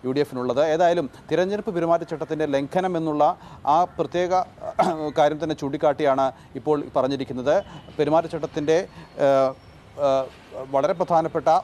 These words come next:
ഒരു ഭാഗമാണ് ഈ മതവികാരങ്ങൾ വ്രണപ്പെടുത്തുന്ന രീതിയിലുള്ള പ്രചാരണം ഉണ്ടാവരുത് എന്നുള്ളത്. അതിൽ ലംഘനമുണ്ടായി എന്നുള്ള, എന്നാണ് ഇപ്പോൾ ചൂണ്ടിക്കാണിച്ചുകൊണ്ട്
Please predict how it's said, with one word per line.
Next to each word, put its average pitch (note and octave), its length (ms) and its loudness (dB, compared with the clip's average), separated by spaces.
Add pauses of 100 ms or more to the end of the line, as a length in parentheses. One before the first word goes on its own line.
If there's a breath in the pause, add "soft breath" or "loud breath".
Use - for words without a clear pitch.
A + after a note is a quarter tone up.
ഒരു D3+ 180 -2
ഭാഗമാണ് D3 500 4 (380 loud breath)
ഈ D3 40 0 (120)
മതവികാരങ്ങൾ D#3 600 2
വ്രണപ്പെടുത്തുന്ന C#3+ 500 -2
രീതിയിലുള്ള C#3+ 340 -2
പ്രചാരണം C#3+ 400 2
ഉണ്ടാവരുത് D3 500 2
എന്നുള്ളത്. C3 320 0 (360 loud breath)
അതിൽ D#3+ 180 0 (260)
ലംഘനമുണ്ടായി D3+ 640 0
എന്നുള്ള, C#3 220 0 (500 loud breath)
എന്നാണ് C#3 320 2 (120)
ഇപ്പോൾ C3+ 260 -2
ചൂണ്ടിക്കാണിച്ചുകൊണ്ട് C3+ 640 -2